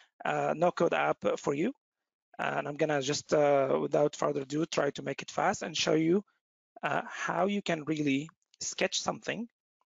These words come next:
uh, a component, a landing page, an experience,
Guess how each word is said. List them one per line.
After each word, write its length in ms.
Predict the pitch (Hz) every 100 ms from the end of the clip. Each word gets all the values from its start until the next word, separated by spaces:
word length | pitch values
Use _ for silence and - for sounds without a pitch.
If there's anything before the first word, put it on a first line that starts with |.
| - -
uh, 160 | 151 -
a 40 | 170
component, 600 | 170 156 139 147 202 -
a 80 | 160
landing 320 | 143 160 185
page, 340 | - 156 196 - _
an 140 | - 160
experience, 680 | - - 135 127 165 -